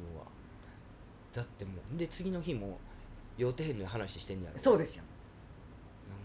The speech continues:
Speaker 1: か
Speaker 2: 「昨日のあの話やけどな」みたいな感じで。もう、あの、で、また同じトーンで。
Speaker 1: すげえ。じ-、自分が怖い。
Speaker 2: そう、覚えてないっていうのがすごいですよね。
Speaker 1: すごいな。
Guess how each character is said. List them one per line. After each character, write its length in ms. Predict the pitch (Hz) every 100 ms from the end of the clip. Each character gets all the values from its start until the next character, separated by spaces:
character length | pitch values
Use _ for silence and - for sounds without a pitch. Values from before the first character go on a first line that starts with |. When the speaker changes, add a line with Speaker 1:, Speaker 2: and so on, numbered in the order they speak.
| 95
Speaker 1:
か 60 | -
Speaker 2:
「昨 120 | 233
日 20 |
の 420 | 240 240 233 226
あ 80 | 226
の 280 | 233 226 214
話 360 | 220 190 -
や 100 | 147
け 100 | 120
ど 60 | 110
な」 360 | 98 92 92 95
み 60 | 101
た 80 |
い 40 | -
な 60 | -
感 100 | 120 -
じ 60 | -
で。 80 | - 117 123
も 160 | 123 123
う、 40 |
あ 60 | 165
の、 60 | 175 175 - - -
で、 60 |
ま 160 | 190 262
た 240 | 262 208
同 220 | 156 156 156
じ 160 | 135
ト 120 | 127 175
ー 120 | 143
ン 200 | 117 104
で。 200 | 110 104 - - - - - - - - - - - - -
Speaker 1:
す 240 | - - 95
げ 100 | 107
え。 140 | 110 -
じ-、 180 | - 110 - - - - -
自 260 | - 107 117 -
分 280 | 135 139 135
が 60 | 131
怖 320 | - 135 101
い。 20 | - - - - - - - - -
Speaker 2:
そ 140 | - 240
う、 140 | 247
覚 200 | 294 494
え 80 | 480
て 80 | 453
な 80 | 415
い 60 | -
っ 20 |
て 60 |
い 20 | 151
う 40 |
の 80 | 131
が 20 |
す 100 | -
ご 120 | 135
い 20 |
で 60 | 123
す 100 | -
よ 80 | -
ね。 80 | - - - - -
Speaker 1:
す 160 | -
ご 100 | 117
い 40 |
な。 40 | 127